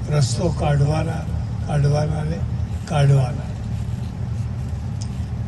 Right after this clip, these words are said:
પણ જો તમને ડાપણ ના મળ્યું હોય તો સીધા રસ્તામાં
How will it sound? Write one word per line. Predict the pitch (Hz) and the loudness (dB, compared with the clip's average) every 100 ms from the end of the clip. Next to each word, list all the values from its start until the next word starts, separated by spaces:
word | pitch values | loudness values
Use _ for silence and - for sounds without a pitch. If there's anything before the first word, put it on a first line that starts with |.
| - - - - | -4 -4 -4 -2
પણ | 196 | 0
જો | 202 214 | 2 0
તમને | 208 190 185 190 | 0 0 0 0
ડાપણ | 165 151 151 - 143 156 | 0 2 0 0 0 0
ના | 147 175 | 0 0
મળ્યું | 175 170 170 - | -2 -2 -4 -2
હોય | - - - - - - - - - - - - - - - - - - - | -2 -2 -4 -4 -4 -4 -4 -4 -4 -2 -4 -4 -6 -6 -4 -4 -4 -6 -2
તો | 165 | -2
સીધા | - 160 147 190 | 0 2 4 6
રસ્તામાં | 190 180 - 95 90 | 6 2 2 2 2